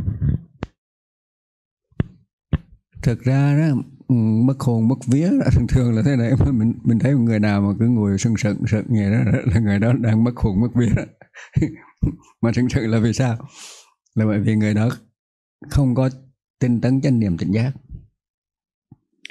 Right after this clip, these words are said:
Tinh tấn chánh niệm tỉnh giác tức là mình đang tròn vẹn tỉnh thức ngay nơi,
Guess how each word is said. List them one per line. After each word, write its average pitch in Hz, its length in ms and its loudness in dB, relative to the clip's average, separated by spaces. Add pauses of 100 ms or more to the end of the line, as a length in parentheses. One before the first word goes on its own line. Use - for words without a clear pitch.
(380)
Tinh 139 180 0
tấn 143 200 2
chánh 151 160 2
niệm 113 200 2
tỉnh 110 180 2
giác 127 340 2
tức 151 160 0
là 123 160 2
mình 107 260 2
đang 120 260 0
tròn 98 320 0
vẹn 92 220 0
tỉnh - 240 -6
thức 165 180 -2 (1200)
ngay 120 240 2
nơi, 120 200 -2